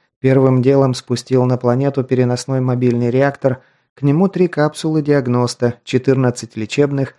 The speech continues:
двенадцать реаниматоров и три кибердоктора. Больше не было. Вернее, медоборудование было, но в таком состоянии, что проще пустить на переработку. В общем, всё, что можно было использовать,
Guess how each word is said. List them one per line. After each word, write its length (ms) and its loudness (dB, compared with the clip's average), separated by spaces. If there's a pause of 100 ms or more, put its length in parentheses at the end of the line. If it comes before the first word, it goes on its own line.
(280)
двенадцать 640 0
реаниматоров 760 -2
и 100 2
три 260 0
кибердоктора. 800 -2 (560)
Больше 380 0
не 160 -2
было. 260 -8 (500)
Вернее, 480 2
медоборудование 840 2
было, 320 2
но 120 0
в 60 -6
таком 300 -2
состоянии, 640 -2
что 240 -4
проще 380 -2
пустить 440 -4
на 140 -4
переработку. 760 -2 (800)
В 140 0
общем, 380 -2
всё, 220 0
что 200 -4
можно 320 -2
было 240 0
использовать, 680 -2